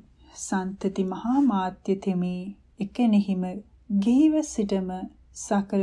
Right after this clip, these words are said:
ක්ලේශයන් ප්‍රහාණය කොට අරහත් ඵලයට පැමිණියේය. බාහ්‍ය දාරුචිරිය බුදුරජාණන් වහන්සේ වෙත පැමිණියේ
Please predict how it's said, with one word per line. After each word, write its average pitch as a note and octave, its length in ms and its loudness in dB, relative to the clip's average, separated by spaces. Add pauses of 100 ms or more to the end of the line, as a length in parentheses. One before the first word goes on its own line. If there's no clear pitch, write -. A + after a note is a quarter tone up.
ක්ලේශයන් G3+ 680 -2
ප්‍රහාණය G#3 640 2
කොට G3 260 -4 (760)
අරහත් G#3+ 460 0
ඵලයට F3+ 540 -4
පැමිණියේය. F3+ 920 -4 (1900)
බාහ්‍ය C#4+ 580 0
දාරුචිරිය F#3+ 880 -2 (320)
බුදුරජාණන් F#3+ 880 -2
වහන්සේ F#3 600 -6
වෙත F3+ 280 -6
පැමිණියේ G3+ 720 2